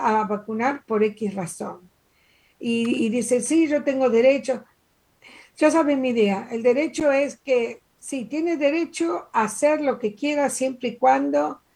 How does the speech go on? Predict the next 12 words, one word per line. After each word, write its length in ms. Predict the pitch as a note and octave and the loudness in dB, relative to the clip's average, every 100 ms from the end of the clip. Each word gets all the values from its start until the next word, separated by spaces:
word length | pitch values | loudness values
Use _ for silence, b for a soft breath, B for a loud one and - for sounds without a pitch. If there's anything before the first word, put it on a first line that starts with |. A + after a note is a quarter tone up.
| _ _ _ | _ _ _
no 480 | A3+ B3+ C4+ C#4 - _ B3 A#3 | 2 4 4 0 -6 _ -6 0
dañes 640 | A#3+ C4 C4+ C#4 B3+ - _ | 2 2 0 -4 -6 -10 _
a 100 | G#3+ | -2
la 180 | G#3 G#3 | 0 0
persona 640 | G#3 G3+ - B3 B3 A#3 | -4 -2 0 2 0 -4
que 80 | G3+ | -8
está 240 | G3+ G#3+ | -4 -4
cerca 460 | G3+ A3 G#3 G#3+ G#3 | -2 -4 -2 -4 -4
tuyo, 420 | F3+ E3 E3 D#3+ - _ _ _ _ | -8 -6 -6 -8 -12 _ _ _ _
a 140 | - G3 | -2 0
los 180 | F#3+ | 0
demás. 560 | G3+ F#3+ E3+ D#3+ - - | -2 -4 -4 -8 -10 -16